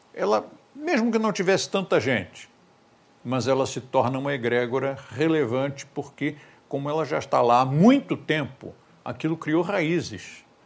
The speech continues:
no inconsciente do ser humano, no inconsciente coletivo do ser humano. Então, é difícil uma egrégora que tenha dois mil anos, é difícil vencê-la, é difícil derrubá-la.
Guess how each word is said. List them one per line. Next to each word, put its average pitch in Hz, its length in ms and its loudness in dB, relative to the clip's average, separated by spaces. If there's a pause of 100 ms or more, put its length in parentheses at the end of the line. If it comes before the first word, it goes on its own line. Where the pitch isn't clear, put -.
(160)
no 131 420 -2
inconsciente 160 880 -2
do 113 100 -6
ser 113 220 -8
humano, 101 400 -8 (220)
no 113 80 -16 (100)
inconsciente 127 580 -10
coletivo 131 560 -6
do 104 120 -10
ser 107 240 -8
humano. 95 280 -10 (520)
Então, 143 460 0 (640)
é 143 80 0
difícil - 760 0 (120)
uma 143 240 -2
egrégora 120 640 2 (680)
que 135 100 -6
tenha 120 360 0
dois 151 300 10
mil 160 240 6
anos, 147 440 2
é 127 120 -2
difícil 135 560 -6 (280)
vencê-la, 117 640 0
é 101 60 -2
difícil 110 580 -8
derrubá-la. 117 640 -4